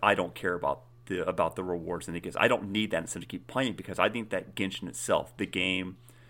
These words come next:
itself, the exploration, the world, the quality, the writing, the way it keeps me coming back every day is enough for me to keep supporting the game. But people want to feel appreciated.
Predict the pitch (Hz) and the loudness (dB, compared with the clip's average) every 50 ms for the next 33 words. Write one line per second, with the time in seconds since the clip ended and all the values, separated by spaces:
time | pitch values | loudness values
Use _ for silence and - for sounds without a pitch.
0 | - - - - 90 - - 104 - - 92 87 - - - - 101 104 - - | -20 -10 -6 -4 -2 2 2 0 2 2 2 0 0 0 2 2 2 4 2 0
1 | 101 95 95 92 90 92 82 90 95 92 92 85 90 - - - 87 85 85 82 | -2 -2 -2 -4 -4 -4 -2 0 2 2 2 0 -2 -4 0 2 2 2 2 -2
2 | 78 85 87 90 92 87 87 85 85 85 85 - - - - - - - - - | -2 2 4 4 6 6 4 2 0 0 -4 -10 -16 -20 -20 -20 -20 -20 -20 -20
3 | - - - - - 110 117 104 98 101 101 95 92 - - 107 92 - 101 - | -20 -20 -18 -8 0 4 6 8 8 8 8 6 4 0 -2 -6 -6 -6 -4 -4
4 | 104 92 90 90 85 - 90 82 82 80 80 - 113 117 117 92 95 - - - | -4 -4 -4 -4 -6 -6 -6 -6 -6 -6 0 4 6 6 6 6 4 0 -4 -8
5 | - - - - - - - - - - - - - - - 120 127 107 101 98 | -12 -20 -20 -20 -20 -20 -20 -20 -20 -20 -20 -20 -8 0 4 6 6 6 6 4
6 | - - - 113 110 104 101 98 95 - - 110 92 87 85 82 - - 90 - | 0 -2 -2 -2 0 2 4 2 2 2 0 -4 -4 -4 -6 -6 -6 -8 -8 -6
7 | - 85 - - - - - 85 78 76 73 73 - - - - - - - - | -6 -8 -8 -8 -12 -10 -8 -8 -8 -8 -8 -10 -10 -10 -12 -12 -14 -18 -20 -20
8 | - - - - - - - - - - - - - - - - - - - - | -20 -20 -20 -20 -20 -20 -20 -20 -20 -20 -20 -20 -20 -20 -20 -20 -20 -20 -20 -14
9 | - 120 101 131 110 - - - - - - - 147 - 156 143 131 135 151 151 | -6 4 8 8 8 8 6 -2 -14 -6 -2 0 2 4 2 2 4 4 4 2
10 | 151 - - 139 - - 110 101 98 - - - - 240 233 - - - - - | 2 0 -6 -6 -4 -2 0 0 2 2 8 12 12 12 12 10 -2 -4 -4 -6
11 | - - - | -10 -16 -20